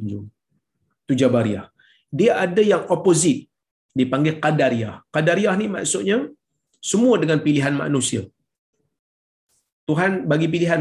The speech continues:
pada manusia dalam semua perkara. Ahli sunnah tak? Ahli sunnah dia ke tengah-tengah. Ada benda yang Allah Ta'ala tentukan tanpa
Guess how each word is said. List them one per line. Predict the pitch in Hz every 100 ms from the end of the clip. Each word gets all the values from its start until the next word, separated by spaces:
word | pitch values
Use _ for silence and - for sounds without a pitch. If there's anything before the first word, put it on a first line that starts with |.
| 143
pada | 139 -
manusia | 147 - 160 - 135
dalam | 135 131
semua | 156 135
perkara. | 113 98 101 _ _ _ _ -
Ahli | 139 156
sunnah | 165 127
tak? | 123 -
Ahli | - 262
sunnah | - 185 156
dia | 135
ke | 123
tengah-tengah. | 123 120 113 - _ _ _ _ _ 156
Ada | 165 208
benda | 190 196 196
yang | 175 - - _ _ _ -
Allah | 165 165
Ta'ala | 165 175 175
tentukan | 170 165 196 170 160
tanpa | 160